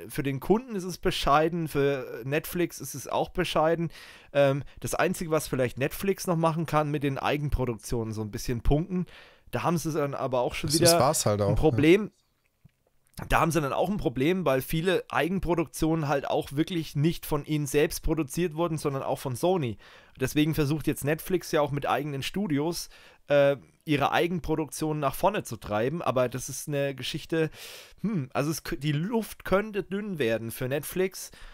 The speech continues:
Speaker 1: äh, muss man
Speaker 2: Ja.
Speaker 1: einfach mal abwarten, wie das in den nächsten Jahren dann so, äh,
Speaker 2: Ja.
Speaker 1: <laughs> sich
Speaker 2: Ich
Speaker 1: entwickelt
Speaker 2: hoffe halt echt, dass
Speaker 1: einfach,
Speaker 2: es
Speaker 1: ne?
Speaker 2: nicht so ein verstreutes System gibt, weil das ist, wie du schon gesagt hast, doch so zum Kotzen. Er will doch nicht fünf verschiedene Accounts haben, dann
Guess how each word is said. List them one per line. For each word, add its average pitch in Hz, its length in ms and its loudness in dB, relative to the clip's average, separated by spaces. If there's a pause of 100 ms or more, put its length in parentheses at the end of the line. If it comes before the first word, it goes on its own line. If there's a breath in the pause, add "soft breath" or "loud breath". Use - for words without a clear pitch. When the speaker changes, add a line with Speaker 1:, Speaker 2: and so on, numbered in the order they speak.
(240 loud breath)
Speaker 1:
äh, 147 140 -2
muss 156 200 -2
man 143 120 2
Speaker 2:
Ja. - 20 2
Speaker 1:
einfach 143 160 -2
mal 135 140 0
abwarten, 110 520 -4
wie 110 80 -6
das 120 200 -6
in 123 100 -4
den 120 120 -4
nächsten 123 400 -8
Jahren 135 280 0
dann 107 160 -6
so, 101 340 -6 (140)
äh, 107 320 -4 (100)
Speaker 2:
Ja. 120 160 0 (140)
Speaker 1:
<laughs> - 140 -4
sich 151 240 -6
Speaker 2:
Ich 127 140 0
Speaker 1:
entwickelt 117 80 -2
Speaker 2:
hoffe 156 180 4
halt 123 120 4
echt, 117 200 0
dass 110 180 0
Speaker 1:
einfach, 98 80 0
Speaker 2:
es 87 80 -2
Speaker 1:
ne? 104 60 0
Speaker 2:
nicht 113 120 0
so 107 100 0
ein 101 40 0
verstreutes 107 560 0
System 110 480 2
gibt, 110 240 -2
weil 104 100 2
das 101 200 -2
ist, - 320 -2 (540 loud breath)
wie 113 80 0
du 110 40 2
schon 101 140 2
gesagt 101 320 2
hast, 101 160 2
doch 107 80 2
so 101 200 0
zum 101 220 -2
Kotzen. - 400 0
Er 95 140 2
will 101 80 2
doch 107 100 2
nicht 104 160 -2
fünf 131 220 -2
verschiedene 110 500 2
Accounts 110 460 2
haben, 113 320 2
dann 101 240 2